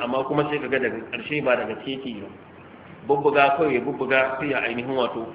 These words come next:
tashi. Da haka Allah subhanahu wa ta'ala ar-Rahmanu ne shi kuma ar-Rahim ne. Shi yasa irin wannan a gurin Qur'ani wanda ya hada wannan yace ar-Rahmanu ar-Rahim ba su da yawa.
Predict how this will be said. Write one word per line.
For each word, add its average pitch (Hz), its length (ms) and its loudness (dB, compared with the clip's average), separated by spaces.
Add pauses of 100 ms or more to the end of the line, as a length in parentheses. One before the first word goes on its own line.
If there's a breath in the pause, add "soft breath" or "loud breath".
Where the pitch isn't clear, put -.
(120)
tashi. 117 320 -2 (640)
Da 131 220 8
haka 147 160 4
Allah 165 280 6
subhanahu 135 540 2
wa 147 80 4
ta'ala 143 380 6 (100)
ar-Rahmanu 131 640 4
ne 143 160 2
shi 156 180 -2 (760)
kuma 151 220 4
ar-Rahim 123 560 0
ne. 101 80 -10 (520)
Shi - 120 4
yasa 156 240 6
irin 170 160 6
wannan 165 400 4
a - 80 2
gurin 160 240 2
Qur'ani 147 420 4
wanda 151 240 2
ya 139 100 6
hada 147 220 2
wannan 143 320 4
yace 143 240 -2
ar-Rahmanu 131 800 4
ar-Rahim 131 580 0
ba 151 240 4
su 135 60 -2
da 117 100 -2
yawa. 120 220 2